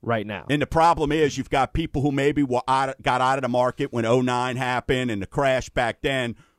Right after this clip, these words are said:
Speaker 2: who think now that their credit's right, they can get back into this and think they, it's a buyer's market. It is not. It is a seller's market, which again means not much inventory.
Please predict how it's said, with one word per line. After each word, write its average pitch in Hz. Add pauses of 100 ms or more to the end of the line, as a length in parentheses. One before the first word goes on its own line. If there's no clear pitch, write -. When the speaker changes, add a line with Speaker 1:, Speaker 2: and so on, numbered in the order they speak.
Speaker 2:
who 143
think - (520)
now 151
that 143
their 151
credit's 156
right, 131
they 131
can 131
get 147
back 139
into 147
this 131
and 120
think 135
they, 135 (100)
it's 127
a 120
buyer's 123
market. 120
It 135
is 165
not. 135 (160)
It 107
is 110
a 117
seller's 131 (400)
market, 113 (460)
which 110
again 143
means 120 (320)
not 107
much 143
inventory. 117